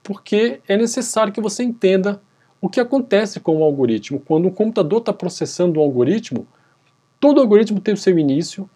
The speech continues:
né? Toda linguagem, ela tem que ter o ponto de partida, ela tem que saber aonde que começa o algoritmo, aonde que começa o programa. Isso nós vamos ver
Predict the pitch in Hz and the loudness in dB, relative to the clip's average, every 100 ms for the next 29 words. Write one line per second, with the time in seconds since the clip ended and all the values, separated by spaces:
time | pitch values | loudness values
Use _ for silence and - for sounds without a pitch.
0 | _ 151 156 _ _ _ - 240 226 233 | _ -10 -10 _ _ _ -2 2 4 4
1 | 196 143 165 208 190 123 117 _ - 175 | 4 2 0 -4 -6 -10 -12 _ 0 2
2 | 180 233 - 233 208 - - 240 240 185 | 2 -2 0 0 0 2 4 4 4 -2
3 | 180 - - - 127 139 139 _ _ _ | -2 -6 -8 -8 -8 -8 -14 _ _ _
4 | _ _ _ _ _ - 165 233 233 196 | _ _ _ _ _ -4 0 0 0 0
5 | 175 254 254 233 233 170 156 214 - 156 | 2 2 0 -2 -2 0 2 0 0 0
6 | 139 117 110 110 127 120 _ 147 185 196 | 2 -2 -4 -6 -14 -16 _ -2 -2 0
7 | 202 185 160 226 233 220 180 135 117 120 | -2 0 0 0 -2 -2 0 2 2 0
8 | 127 139 _ _ 190 196 190 160 185 165 | -4 -8 _ _ -4 -2 -2 0 0 -2
9 | 110 127 180 | -2 0 -2